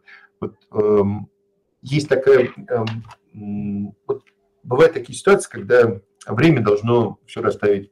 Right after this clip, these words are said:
по полочкам и что-то отнести к, э, разделу, там, сиюминутного, может быть, конъюнктурного, а что-то к разряду вечного.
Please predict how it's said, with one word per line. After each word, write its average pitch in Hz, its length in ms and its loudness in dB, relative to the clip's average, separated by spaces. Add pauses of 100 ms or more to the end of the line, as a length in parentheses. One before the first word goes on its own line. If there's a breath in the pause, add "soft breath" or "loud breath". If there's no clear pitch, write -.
по 95 380 -2
полочкам 92 760 -8
и 104 480 -8 (480)
что-то 117 280 -6
отнести 113 640 -6
к, - 180 -18
э, 98 680 -4 (300)
разделу, 101 580 -4
там, - 200 -16
сиюминутного, 101 1160 -4 (1300 loud breath)
может 107 180 -4
быть, 98 120 -10
конъюнктурного, 107 1160 0
а - 60 -6
что-то - 220 -10
к - 80 -18
разряду 101 400 -2
вечного. 98 540 -6